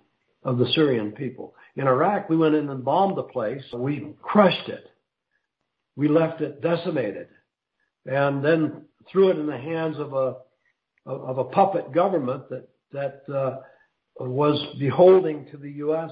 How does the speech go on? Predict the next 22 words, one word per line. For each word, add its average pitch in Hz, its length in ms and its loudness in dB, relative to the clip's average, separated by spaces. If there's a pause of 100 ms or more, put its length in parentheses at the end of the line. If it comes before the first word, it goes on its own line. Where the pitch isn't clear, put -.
(100)
and 151 160 -14
wasn't 143 360 -12
really 143 460 -6 (260)
interested 151 460 -2
in 143 140 -4
the, 135 480 -4
in 135 160 -6
the, 143 100 -4 (100)
in 127 60 -2
the 123 80 -2
people 135 440 4
there. 143 280 2 (580)
Uh, 127 180 2
we 139 120 2
caused 160 300 6
division 165 440 0
there. 98 280 -12 (520)
Uh, 131 140 -6
we 147 140 -2
caused 160 420 2
division 160 460 -2
in 147 180 -2